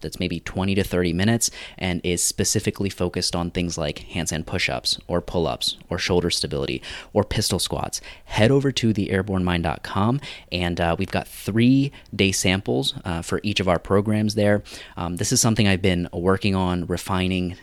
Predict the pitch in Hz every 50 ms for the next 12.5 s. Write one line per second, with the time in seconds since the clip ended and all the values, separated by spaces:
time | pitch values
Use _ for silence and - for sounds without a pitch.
0 | - - - - - 104 - - - 101 92 90 87 85 - - - - - -
1 | - 113 117 110 107 104 98 - - 87 73 80 90 85 87 80 - - 82 87
2 | 85 90 87 85 82 - - - - - - 82 80 - - 92 90 - - 90
3 | 87 - - 85 80 - - - - - 90 85 - 87 85 82 78 - - 82
4 | 76 71 71 - - 80 76 73 - - - - - - - 98 107 110 107 95
5 | 87 85 85 85 - - - 92 85 80 78 - - 55 65 67 - - - -
6 | - - - - - 101 92 90 85 85 82 82 85 - - - - - 78 73
7 | 71 73 - - - - 113 117 127 135 123 117 - - - - - - 98 95
8 | 92 87 - - - - 95 87 - 85 - - - 87 82 76 - - - -
9 | 113 107 117 104 110 101 - - 92 85 82 101 104 113 - 101 98 92 95 92
10 | 90 87 87 82 85 82 80 73 - - - - 104 92 92 92 - - - -
11 | - - - - 110 - - 90 87 85 - - - - 87 85 85 80 - 76
12 | 73 80 - - - - - - -